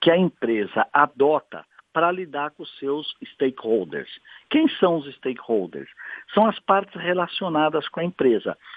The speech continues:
Seus acionistas, seus funcionários, seus fornecedores, seus clientes. Quando a empresa, quando a gente diz que a go-, a empresa tem uma boa governança,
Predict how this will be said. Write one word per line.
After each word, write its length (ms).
Seus 240
acionistas, 1040
seus 180
funcionários, 880
seus 200
fornecedores, 1080
seus 180
clientes. 400
Quando 220
a 60
empresa, 500
quando 180
a 80
gente 180
diz 140
que 100
a 40
go-, 200
a 80
empresa 320
tem 100
uma 120
boa 280
governança, 1040